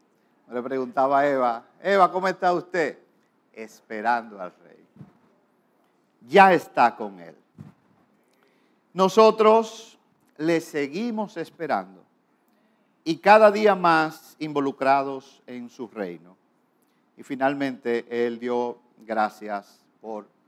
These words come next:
sus oraciones. Cuando uno hablaba con,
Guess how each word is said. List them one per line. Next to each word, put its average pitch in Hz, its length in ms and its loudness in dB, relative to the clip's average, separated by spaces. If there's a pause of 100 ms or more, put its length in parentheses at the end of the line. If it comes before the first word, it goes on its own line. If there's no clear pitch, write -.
sus 107 220 -20
oraciones. 98 520 -14 (4000)
Cuando 165 300 0
uno 214 160 2
hablaba 208 380 4
con, 175 400 -8